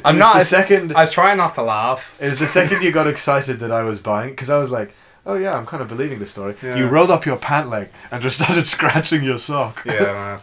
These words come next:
Speaker 1: man. I'm usually a better liar than that.
Speaker 2: No, 'cause that was the only thing that,
Speaker 1: Or
Speaker 2: uh,
Speaker 1: maybe it's just I'm under more scrutiny now than normal.
Speaker 2: Yeah.
Speaker 1: I'm doing it again.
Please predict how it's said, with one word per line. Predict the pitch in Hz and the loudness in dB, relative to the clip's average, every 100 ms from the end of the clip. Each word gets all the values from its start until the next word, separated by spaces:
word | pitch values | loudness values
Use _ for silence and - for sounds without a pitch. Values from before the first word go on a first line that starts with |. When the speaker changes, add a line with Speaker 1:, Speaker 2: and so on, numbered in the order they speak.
| - | -10
Speaker 1:
man. | - 123 | -6 -2
I'm | 139 | 2
usually | 190 190 165 | 2 4 2
a | |
better | 131 113 | 4 2
liar | 98 110 131 107 | 2 -2 -2 -4
than | 92 | -8
that. | 90 87 - _ - - - | -10 -10 -12 _ -8 -6 0
Speaker 2:
No, | 180 190 | 4 4
'cause | 196 | 4
that | 220 | 4
was | 226 | 4
the | 165 | 4
only | 180 170 | 4 4
thing | 160 175 156 | 2 0 0
that, | 143 131 | 0 2
Speaker 1:
Or | 127 113 | 0 -2
Speaker 2:
uh, | |
Speaker 1:
maybe | 117 165 170 | -2 0 0
it's | 165 | -2
just | 156 | -2
I'm | 131 123 | -2 -4
under | 113 | -6
more | 107 104 | -6 -10
scrutiny | 95 - 110 107 95 90 | -10 -10 -10 -10 -12 -12
now | 92 92 | -12 -12
than | 95 101 | -10 -6
normal. | 107 101 | -2 0
Speaker 2:
Yeah. | 98 90 _ _ _ | 0 -4 _ _ _
Speaker 1:
I'm | - | -10
doing | 113 175 | -2 -2
it | 147 | -2
again. | 104 107 104 | -6 -8 -10